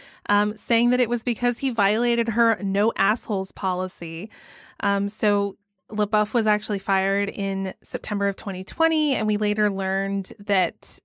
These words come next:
two of his former romantic partners made allegations of abuse against him, which seems to suggest that that might have at least been somewhat connected with the reason why he was fired.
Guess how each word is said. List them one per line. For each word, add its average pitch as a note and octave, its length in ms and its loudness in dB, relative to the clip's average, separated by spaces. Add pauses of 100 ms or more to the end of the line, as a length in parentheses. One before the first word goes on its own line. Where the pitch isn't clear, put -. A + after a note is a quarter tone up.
two A#3 300 2
of G#3+ 80 2
his G#3 220 0
former F#3+ 300 -2
romantic F#3 520 -4
partners G#3 500 0
made G3+ 160 0
allegations F#3+ 640 -2
of F3+ 100 -8
abuse F3+ 360 -8
against A#3 380 0
him, C#4 240 4
which - 360 0 (460)
seems G#3 340 2
to - 60 -10
suggest G3 380 0
that - 160 -6
that F#3+ 160 0
might F#3+ 180 0
have F#3 80 -4
at F#3 100 -4
least F#3+ 260 -6
been F3+ 160 -4
somewhat A3 320 0
connected G#3 420 0
with G3 160 -4
the G3 80 -4
reason F#3+ 320 -4
why F#3+ 100 -4
he G3 140 -4
was F#3 160 -10
fired. G3 520 0